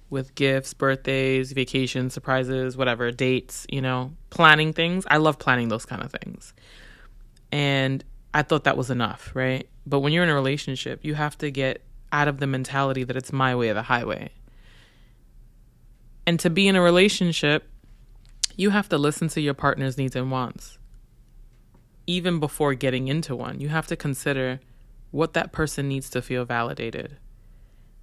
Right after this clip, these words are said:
And I didn't understand what that meant, 'cause all I was focused on was myself. And what I learned about relationships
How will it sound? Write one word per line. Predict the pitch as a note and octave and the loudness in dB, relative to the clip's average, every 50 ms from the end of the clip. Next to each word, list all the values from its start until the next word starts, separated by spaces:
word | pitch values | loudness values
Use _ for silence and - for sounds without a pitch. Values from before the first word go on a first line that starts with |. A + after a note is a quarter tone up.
| - | -12
And | - C3+ C3+ C3+ | -8 -4 -2 0
I | C3+ C#3+ | 2 2
didn't | D#3 D3+ C#3+ | 2 2 2
understand | C#3 C#3 C3 C3 - B2+ B2 B2+ | 2 2 0 0 -2 -2 -2 -2
what | B2+ A#2+ - | -2 -4 -4
that | B2 C3+ C#3+ | -6 -6 -4
meant, | D3 - - - - - - - - - - - - - | -4 -6 -6 -6 -10 -14 -20 -20 -20 -20 -20 -20 -18 -16
'cause | - - C#3+ | -14 -4 0
all | - E3+ E3 D#3+ | 2 4 4 4
I | D3 | 2
was | C#3 C3 - | 2 0 0
focused | - C3 A#2 - A#2+ - - | 0 0 0 -2 -4 -6 -6
on | - - | -6 -6
was | - - - | -6 -8 -10
myself. | - - - - - - - - - - - - - - - - - - - - - - - - - - _ _ _ _ - - - - - - - - - - - - - - | -10 -8 -6 -6 -6 -6 -6 -10 -20 -20 -20 -20 -20 -20 -20 -20 -20 -20 -20 -20 -20 -20 -20 -20 -20 -20 _ _ _ _ -20 -20 -20 -20 -20 -20 -20 -20 -20 -20 -20 -20 -14 -6
And | - D3 D3 C#3+ C#3 C3+ C#3 C3+ C3+ - - - - - | -4 -2 0 0 0 0 -2 -4 -6 -8 -14 -20 -18 -10
what | - C#3+ C#3+ | -6 -2 0
I | C3+ C3+ | 2 2
learned | C3+ C#3+ D3+ E3 F3 E3+ | 2 2 2 2 2 0
about | E3+ D3 C#3 C3 C3 C3 C3 - - - - _ _ _ _ _ _ - - - - - _ _ _ - - - - - | 0 0 2 2 2 0 0 -4 -8 -14 -20 _ _ _ _ _ _ -20 -20 -20 -20 -20 _ _ _ -20 -20 -20 -18 -8
relationships | - C#3+ C3+ C3+ D#3+ A#3+ D4 - - D#3 C3 - - C3 C3 - - - - - - - | -4 -2 0 0 0 0 -2 -2 -2 -2 -2 -2 -2 -4 -4 -4 -8 -14 -20 -20 -20 -20